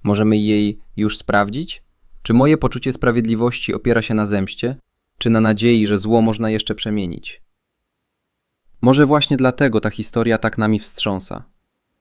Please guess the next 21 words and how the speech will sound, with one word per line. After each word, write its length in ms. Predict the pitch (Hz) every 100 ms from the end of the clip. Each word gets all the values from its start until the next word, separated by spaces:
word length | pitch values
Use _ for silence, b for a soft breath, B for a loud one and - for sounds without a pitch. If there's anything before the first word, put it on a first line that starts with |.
| _ - -
A 80 | 113
co 180 | 151
wy 160 | 143 160
o 60 | 113
tym 180 | 98
sądzicie? 520 | - 98 95 87 - - _ _ _ -
Czy 120 | - 131
Kościół 380 | 135 135 139
powinien 400 | 123 117 123 127 -
odmówić 440 | 107 113 117 110
pogrzebu 480 | 110 101 107 104 104
osobom 340 | 104 107 104 101
oskarżanym 580 | 104 - 104 110 104 101
o 100 | 98
tak 200 | 101 -
straszne 380 | 101 98 98
zbrodnie? 480 | 90 98 92 98 123 - _ _ _ -
Czy 120 | -
rozumiecie 440 | 214 208 107 - 101
decyzję 400 | 101 104 98 101
parafii? 520 | 98 95 95 127